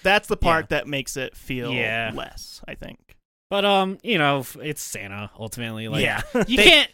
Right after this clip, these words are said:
Speaker 3: actually kill
Speaker 2: it's,
Speaker 3: Santa.
Speaker 2: I was
Speaker 3: It's
Speaker 2: gonna say, I hate to say it, it still is a Christmas movie. It's still gonna have whimsical bullshit in it.
Speaker 3: Yeah, like, ultimately, it is <laughs> kinda sacrilege to kill Santa.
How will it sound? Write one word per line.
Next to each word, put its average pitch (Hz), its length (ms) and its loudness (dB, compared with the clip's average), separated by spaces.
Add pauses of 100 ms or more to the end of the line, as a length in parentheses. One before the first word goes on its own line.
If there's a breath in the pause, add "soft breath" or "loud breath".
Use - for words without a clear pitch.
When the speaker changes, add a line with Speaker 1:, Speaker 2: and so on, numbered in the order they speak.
Speaker 3:
actually 180 480 8
kill 160 240 0
Speaker 2:
it's, - 120 2
Speaker 3:
Santa. 131 320 0
Speaker 2:
I 127 240 4
was 180 100 4
Speaker 3:
It's 175 80 0
Speaker 2:
gonna 185 100 2
say, 190 200 4
I 170 40 6
hate 196 140 2
to - 40 -6
say 175 280 2
it, - 100 -6
it 160 100 -8
still 208 400 -2
is 175 100 -2
a 180 40 -2
Christmas 151 420 -6
movie. 143 320 -2
It's 131 100 -6
still 151 160 -4
gonna 139 160 -6
have 127 160 -4
whimsical 107 380 -10
bullshit 101 420 -14
in 110 80 -14
it. 123 80 -6
Speaker 3:
Yeah, 110 340 -8
like, 147 280 0
ultimately, 165 840 4
it 185 80 2
is 220 180 4
<laughs> - 40 -8
kinda 143 380 -4
sacrilege 139 680 -8
to 139 80 -14
kill 143 200 -6
Santa. 139 480 -4